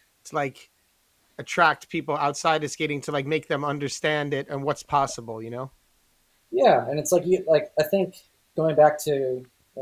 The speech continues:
Speaker 2: well, your comment right now about everything before and after the trick, you have to think, like, where are you spending the most time on your skates? It's on the ground. So why are you putting the least amount of time into that?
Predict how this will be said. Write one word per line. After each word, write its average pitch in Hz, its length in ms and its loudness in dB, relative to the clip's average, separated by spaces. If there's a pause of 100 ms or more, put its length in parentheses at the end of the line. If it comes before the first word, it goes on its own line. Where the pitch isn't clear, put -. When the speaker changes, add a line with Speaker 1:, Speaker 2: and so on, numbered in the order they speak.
Speaker 2:
well, 135 340 0
your 139 120 0
comment 147 380 0
right 127 140 -6
now 127 200 -6
about 123 340 -2 (640)
everything 151 340 0
before 147 380 0
and 139 80 0
after 147 240 -4
the 131 60 -10
trick, 120 300 -6
you 151 80 -4
have 147 60 -12
to - 60 -20 (100)
think, - 220 -4
like, 123 160 -4
where 139 260 -4
are 185 40 0
you 175 120 -6
spending 165 520 -2
the 131 80 -8
most 135 400 -4
time 147 240 -4
on 135 100 -6
your 120 100 -10
skates? 123 540 -6
It's - 320 -14
on 151 140 -2
the 143 60 -2
ground. 117 380 -6 (1040)
So - 200 0
why 151 220 8
are 165 60 0
you 180 60 2
putting 165 580 2 (100)
the 135 80 0
least 156 380 -2
amount 143 260 0
of 139 120 -8
time 151 300 0
into 117 220 -6
that? 107 220 -10